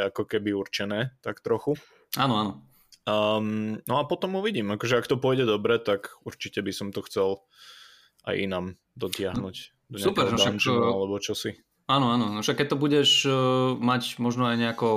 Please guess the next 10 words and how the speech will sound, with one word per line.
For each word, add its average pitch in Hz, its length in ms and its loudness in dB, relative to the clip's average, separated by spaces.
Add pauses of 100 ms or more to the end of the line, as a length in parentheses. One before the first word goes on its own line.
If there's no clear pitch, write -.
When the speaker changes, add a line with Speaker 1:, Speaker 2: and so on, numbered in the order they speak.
(160)
Speaker 2:
ja 101 120 -4
neviem, 101 220 -2
že, 98 180 -4
eh, 98 580 -4 (380)
marketingovo 123 760 2
ošetrené, 131 480 2
tak 113 240 -4
daj 113 160 2
vedieť 113 320 2
a 107 60 2